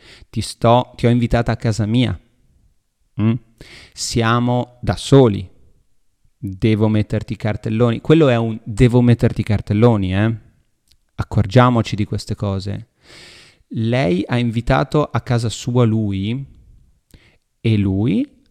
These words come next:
a un certo momento l'ha presa e l'ha portata in camera da letto. Perché? Perché aveva voglia,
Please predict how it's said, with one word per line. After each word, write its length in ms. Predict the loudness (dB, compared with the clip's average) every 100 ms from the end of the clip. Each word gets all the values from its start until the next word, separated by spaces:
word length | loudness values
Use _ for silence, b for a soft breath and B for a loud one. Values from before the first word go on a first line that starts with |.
| -16
a 80 | -14
un 80 |
certo 320 | -6 -6 -2 -2
momento 500 | -2 -4 -6 -10 -6
l'ha 220 | -4 -4
presa 540 | -4 -8 -8 -10 -10 -10
e 60 |
l'ha 120 | -10 -8
portata 380 | -8 -10 -12
in 100 | -12
camera 280 | -10 -8 -6
da 140 | -4 -4
letto. 280 | -6 -8
Perché? 360 | -12 -10 -10 -12
Perché 240 | -12 -10
aveva 260 | -6 -6 -4
voglia, 500 | -4 -4 -2 -2 -4